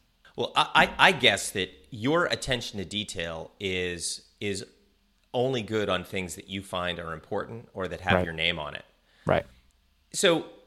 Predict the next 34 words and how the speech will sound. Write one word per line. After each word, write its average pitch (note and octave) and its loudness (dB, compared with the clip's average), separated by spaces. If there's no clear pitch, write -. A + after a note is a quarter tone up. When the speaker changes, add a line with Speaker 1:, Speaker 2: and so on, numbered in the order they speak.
Speaker 1:
I, C#3+ 4
I, C#3+ 8
I C3+ 4
guess F3 2
you C3 -2
need C#3+ 2
to B2+ 2
find A2+ 2
someone's F2+ -6
motivations E2+ -2
that F2 -4
I, F2+ -4
I'm F#2 -10
like, E2+ -12
"Hey, A#2 -4
hey, A#2 0
Chris, F#2 -4
this A2+ -2
is, G2+ -4
this B2 -2
is F#2+ -6
really G2+ 2
important, D2+ -8
you F#2 -12
know, D2+ -12
and F#2 -10
this F#2 -4
is F2 -10
why F2+ 2
it's - -10
important." E2 -10
And E2+ -12
you F2+ -8
might E2+ -6